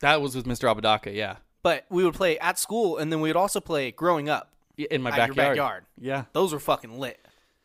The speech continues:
Speaker 1: So, yeah, the rules, it was, I feel like he had a little bit of, like, it was like Capture the Flag, but it had, like, weird, like, two-hand touch rules or something.
Speaker 2: Yeah, something like that.
Speaker 1: There was, like, a center area where anyone could go, like, I don't know, fifteen yards wide,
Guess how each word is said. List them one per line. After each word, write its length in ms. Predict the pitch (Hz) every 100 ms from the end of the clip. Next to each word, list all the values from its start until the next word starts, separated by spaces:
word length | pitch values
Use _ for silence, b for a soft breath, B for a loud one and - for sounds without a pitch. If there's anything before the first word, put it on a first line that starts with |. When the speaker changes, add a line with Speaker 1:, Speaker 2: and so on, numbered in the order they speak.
| b
Speaker 1:
So, 140 | - 160
yeah, 160 | 147
the 100 | 147
rules, 400 | 151 185 196 - - - 139 B 143
it 60 | 160
was, 320 | 135 - - _ _ -
I 60 |
feel 140 | - 277
like 140 | 311
he 120 | - 247
had 160 | 247
a 40 | 208
little 180 | 208 214
bit 100 | 190
of, 100 | 135
like, 160 | 110 -
it 60 |
was 120 | 151 180
like 160 | -
Capture 320 | - 165 -
the 60 | 165
Flag, 320 | - 123 135
but 100 | 127
it 60 | 117
had, 140 | 127 117
like, 140 | 107
weird, 260 | 113 117 113
like, 180 | 101 -
two-hand 320 | 127 113 101
touch 260 | - 110 156
rules 280 | 170 185
or 40 | 190
something. 460 | - 202 214 214 208
Speaker 2:
Yeah, 420 | 151 131 113 98
something 220 | - 113
like 140 | 98
that. 180 | 98 98 -
Speaker 1:
There 120 | 156
was, 160 | 151
like, 340 | 151 143 127 - _ _ _ _
a 80 | -
center 460 | - - 165 190 202
area 480 | 175 185 185 180 170
where 180 | 135 131
anyone 380 | 135 151 147 143
could 200 | 143 120
go, 420 | 123 120 120 117
like, 280 | 107 104 - -
I 80 | 120
don't 100 | 107
know, 100 | 104
fifteen 460 | - 139 - 131
yards 340 | 120 113 113 107
wide, 560 | 104 104 104 104 104